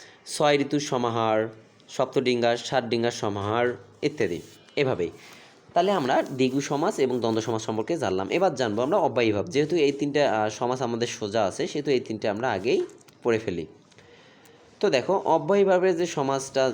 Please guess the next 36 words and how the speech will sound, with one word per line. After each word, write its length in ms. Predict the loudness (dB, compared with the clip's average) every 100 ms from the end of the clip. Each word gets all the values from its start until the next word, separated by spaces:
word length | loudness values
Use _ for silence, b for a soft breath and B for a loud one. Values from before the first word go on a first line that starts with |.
| 0
তোমরা 180 | -2 2
দেখবা, 320 | 0 0 0
সেক্ষেত্রে 520 | 0 -2 -2 0 0
একটা 320 | 0 0 0
লাইন 300 | 2 2 2
মনে 200 | 2 0
থাকলেই 360 | 0 0 2 2
তোমার 260 | 2 0
হয়ে 180 | 2 4
যাবে। 340 | 4 4 2 2 -4 -14 -2
এই 120 | 2
লাইন 180 | 2 2
মনে 200 | 0 0
রাখবা, 280 | -2 0 2
যাহা 420 | 2 2 0 2
অতি 280 | 2 0 0
নিরপরাধ 600 | 2 2 2 2 2 2
বেবিকে 460 | 0 0 -2 0
উপকারের 480 | 0 0 -2 0 0 -2
প্রতি 220 | -6 -4
যথাযথ 460 | -2 -2 -2 -2 0
অনুগ্রহ 480 | 0 -2 -2 -4
থাকা 440 | -2 -4 0 2 2 B B -6
উচিত। 260 | -4 -4 -6 B B B B B -4
অর্থাৎ 380 | -4 0 0 4
এই 240 | 4 4
সামনের, 720 | 2 -4 -2 -2 0 -2 2
আহ, 160 | 2 2
এই 280 | 4 4 2
যে 180 | 0 0
আমি 160 | 0
শব্দগুলো 500 | -2 -2 -2 0 0
বললাম, 300 | 2 2 2
এইগুলোর 320 | 0 2 0
প্রত্যেকটি 400 | 0 -2 -4 0
অক্ষর 280 | 0 0 -6